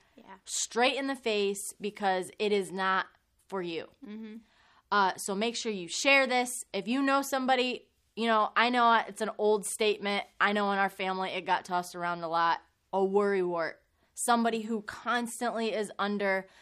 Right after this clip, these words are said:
Speaker 2: stress and worry. They worry about everything.
Speaker 1: Yeah.
Speaker 2: They worry,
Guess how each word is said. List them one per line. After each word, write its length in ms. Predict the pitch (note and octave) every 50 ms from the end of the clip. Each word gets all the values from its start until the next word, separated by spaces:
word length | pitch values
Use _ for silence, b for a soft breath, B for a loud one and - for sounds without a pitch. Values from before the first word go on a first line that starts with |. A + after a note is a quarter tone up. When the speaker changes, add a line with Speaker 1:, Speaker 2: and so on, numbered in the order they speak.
| b b
Speaker 2:
stress 600 | - - - - - - - A#3 A3+ A3 A3 G#3+ - - - -
and 200 | G#3+ G#3+ G#3 G#3
worry. 280 | G#3 G#3+ G3 F3 D#3+ D#3+
They 160 | E3+ A3 A3
worry 300 | A3 A3+ A3+ A#3 A#3 A#3
about 340 | - A3 G3+ A#3 A#3 A#3+ - - -
everything. 840 | B3+ C#4+ C#4+ A#3+ C4 D#4 D4 C#4 A3+ - B3+ A#3+ A3+ G3 F3 D#3 B B C4+ B3 G#3
Speaker 1:
Yeah. 60 | G#3
Speaker 2:
They 160 | A3 B3 C4+ B3+
worry, 640 | A#3 B3+ C4+ C#4 C#4+ C#4+ C#4+ C#4+ C#4 C#4 C4 B